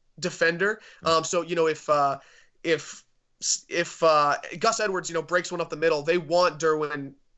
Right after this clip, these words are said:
they want Derwin in pursuit. They want him always focused on who's coming out of the backfield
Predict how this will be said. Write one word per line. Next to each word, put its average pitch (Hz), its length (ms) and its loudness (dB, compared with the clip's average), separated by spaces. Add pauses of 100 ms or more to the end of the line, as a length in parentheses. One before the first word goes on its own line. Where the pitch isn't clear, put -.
(160)
they 185 140 2
want 190 280 2
Derwin 170 280 0
in 156 100 -4
pursuit. 165 280 -4
They 202 100 6
want 202 240 2
him 175 340 -2 (140)
always 165 280 4
focused 151 460 -2
on 143 180 0
who's 175 220 -4
coming 160 260 0
out 143 120 2
of 143 40 0
the 139 60 -2
backfield 139 580 -4